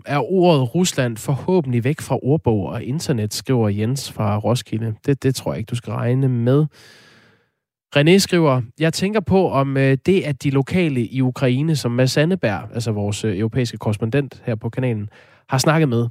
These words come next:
er så optimistiske og nærmest griner lidt. Er det måske en slags naturlig overlevelsesmekanisme? Jeg er på ingen måde psykolog, men vi synes, det virker helt underligt, at mange tager det roligt i den situation.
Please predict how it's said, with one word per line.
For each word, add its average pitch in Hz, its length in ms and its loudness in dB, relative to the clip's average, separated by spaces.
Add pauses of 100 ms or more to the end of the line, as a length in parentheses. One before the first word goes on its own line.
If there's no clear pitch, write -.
(160)
er 139 100 2
så 156 140 0
optimistiske 147 760 0
og 120 60 2
nærmest 131 320 -2
griner 165 260 0
lidt. - 220 0 (460)
Er 131 80 0
det 139 120 4
måske 175 300 0
en 139 120 0
slags 123 360 -4
naturlig 131 460 2
overlevelsesmekanisme? 113 1200 0 (880)
Jeg 131 60 2
er 127 40 6
på 135 120 0
ingen 143 140 4
måde 139 120 4
psykolog, 135 480 2
men 120 120 -2
vi 123 40 -2
synes, 160 240 -4
det 139 100 -6
virker 139 200 2
helt 160 240 0
underligt, 139 400 2
at - 180 -10
mange 117 280 0
tager 143 200 0
det 113 200 -2
roligt 143 340 0
i 90 40 -10
den 123 180 0
situation. 113 580 -4